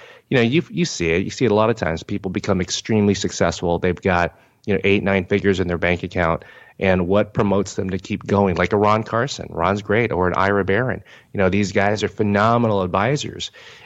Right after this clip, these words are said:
And so what keeps them going and,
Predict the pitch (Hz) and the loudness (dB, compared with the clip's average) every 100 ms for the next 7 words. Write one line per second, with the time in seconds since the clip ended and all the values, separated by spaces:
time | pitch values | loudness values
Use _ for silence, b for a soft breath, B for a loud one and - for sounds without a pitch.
0 | _ 107 101 95 92 - - 107 101 92 | _ 0 2 2 0 0 2 4 2 2
1 | 101 107 - 127 - - 104 92 101 117 | 2 0 -2 -6 -4 -2 -2 2 2 4
2 | 107 - - 98 95 95 92 | 2 -4 -4 0 2 2 0